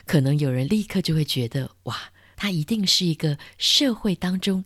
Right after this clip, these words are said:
小人物的形象，甚至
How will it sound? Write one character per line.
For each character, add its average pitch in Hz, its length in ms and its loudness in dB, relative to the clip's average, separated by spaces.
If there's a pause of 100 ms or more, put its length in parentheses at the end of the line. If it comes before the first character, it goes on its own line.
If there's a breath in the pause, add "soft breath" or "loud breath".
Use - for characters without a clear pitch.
小 110 360 -2
人 131 220 -4
物 208 180 0
的 139 120 0
形 117 240 -4
象， 135 320 -4 (580)
甚 311 300 6
至 220 260 4